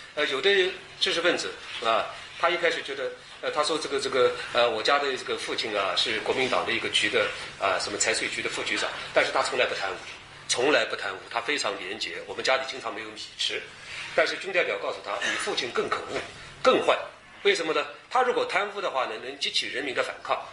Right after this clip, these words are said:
他不贪污起一种美化、维持旧秩序的作用。<laughs> 真的是当时就有很多这样的解释啊。就像我们六十年代，大家知道有关于清官问题的讨论，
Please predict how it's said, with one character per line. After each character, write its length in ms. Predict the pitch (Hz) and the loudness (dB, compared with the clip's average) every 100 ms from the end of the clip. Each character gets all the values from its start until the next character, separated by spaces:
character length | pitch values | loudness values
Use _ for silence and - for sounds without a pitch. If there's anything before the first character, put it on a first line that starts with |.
| - - | -10 -2
他 100 | 240 | 2
不 100 | 269 | 4
贪 200 | 247 254 | 4 4
污 80 | 226 | 0
起 180 | - 180 | -4 -4
一 40 | |
种 100 | 160 147 139 | -6 -8 -4
美 140 | 127 - - - | -4 -4 -2 6
化、 340 | 254 131 - - - - | 8 6 2 -8 -12 -6
维 360 | 131 196 311 320 | 0 2 2 2
持 160 | - 302 - | 0 -2 0
旧 80 | 180 | 0
秩 180 | - - | 0 0
序 80 | 151 | 0
的 100 | 127 | 4
作 120 | - | 6
用。 80 | - | 6
<laughs> 1400 | - - - - - - - - - 151 - - - - | 4 6 6 6 4 4 4 4 4 2 0 0 0 0
真 140 | 311 | 2
的 60 | 311 | 2
是 100 | 233 | 4
当 160 | 226 | 2
时 100 | 220 208 | 2 -2
就 80 | 220 - - | -4 -6 0
有 100 | 247 | 2
很 100 | 180 | 4
多 100 | 233 | 4
这 80 | 240 | 4
样 100 | 208 | 4
的 60 | |
解 140 | 170 151 | 2 0
释 140 | 185 | -2
啊。 80 | 175 - - - - - - - - - - - - - | -4 -8 -16 -16 -16 -16 -16 -16 -14 -14 -12 -12 -12 0
就 120 | 277 | 4
像 180 | 226 226 | 6 4
我 60 | 175 | 2
们 100 | 254 | 0
六 100 | 214 | -2
十 120 | 165 | -2
年 160 | 151 165 | -2 0
代， 100 | 147 | 2
大 120 | 160 | 2
家 80 | 165 | 0
知 120 | 160 | 0
道 160 | 160 127 - - - | -2 -2 -4 -8 -6
有 80 | 196 | 0
关 140 | 196 | 2
于 80 | 170 - | 2 2
清 380 | - 247 240 226 | 2 2 -4 2
官 320 | 220 214 214 | 4 4 2
问 160 | 196 - | -2 -2
题 160 | - | -6
的 100 | 131 123 | -6 -6
讨 100 | 95 | -8
论， 100 | - | -6